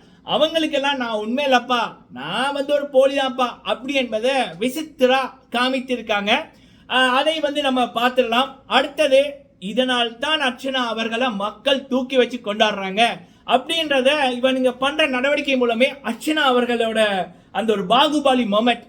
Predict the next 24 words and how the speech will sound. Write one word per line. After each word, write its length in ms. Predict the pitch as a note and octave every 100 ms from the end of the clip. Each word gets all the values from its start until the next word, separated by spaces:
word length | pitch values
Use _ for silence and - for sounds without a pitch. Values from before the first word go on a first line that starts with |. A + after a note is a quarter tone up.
| -
சரிங்களா, 420 | B3+ B3+ A#3+ A3+ - - -
அதை 260 | G#3+ C4 C4
வந்து 220 | A#3+ B3+
பார்க்கலாம். 440 | A3 G#3+ F#3+ F3
ஃபுல்லா 280 | C4 D#4 E4
பாருங்க, 280 | D4+ D4 C#4+
லைக் 220 | B3+ B3+
பண்ணுங்க. 320 | C4 B3+ C4
ஃபர்ஸ்ட் 220 | B3+ A3
டைம் 180 | - C#4+
வந்திருக்கீங்க 340 | B3+ B3 A#3 A3+
அப்படின்னா 280 | G#3+ B3+
மறக்காம 380 | B3 A3 A#3 A3+
சப்ஸ்கிரைப் 340 | A3 - A#3+ A3+
பண்ணுங்க. 260 | G#3 C4
உங்களுடைய 320 | D#4 D4 C4
கருத்துக்களை 420 | B3+ B3+ B3+ C#4 C#4+
தவறாம 600 | A3 A#3+ A#3+ B3+ B3+ G#3
சொல்லுங்க. 500 | A3+ A#3 A3+ G#3 F3+ - - -
"எனக்கு 460 | G#3+ C4+ D#4 D4+ D4+
உண்மை 300 | D#4 G#4+ A#4 C#5 -
தெரிஞ்சாகணும், 920 | D#4+ E4+ F4 - D4+ D#4+ D#4+ C4+ A#3 _ _ B3+
எனக்கு 440 | D4+ E4 D#4 D4+
உண்மை 300 | C#4+ F4